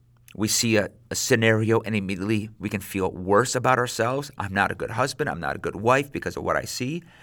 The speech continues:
We go to the next layer. We then inflict that upon our spouse because we see, "Well, so-and-so did this,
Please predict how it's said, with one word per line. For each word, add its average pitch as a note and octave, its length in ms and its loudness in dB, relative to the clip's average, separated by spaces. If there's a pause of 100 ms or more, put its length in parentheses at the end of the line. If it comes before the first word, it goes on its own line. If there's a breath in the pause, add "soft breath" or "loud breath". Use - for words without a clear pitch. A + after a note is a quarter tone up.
(420 loud breath)
We A#2+ 80 0
go B2+ 100 10
to A2 60 8
the A2 120 6
next A2+ 300 2
layer. B2+ 340 4
We - 180 -2
then G2+ 200 0
inflict G#2 480 -2
that F#2+ 160 6
upon F#2 280 0
our E2+ 120 2
spouse A#2+ 480 2
because G#2+ 340 -4
we G#2 140 -2
see, G#2 360 0
"Well, F#2 220 2
so-and-so D3 640 2
did F#2 300 0
this, F#2+ 480 -2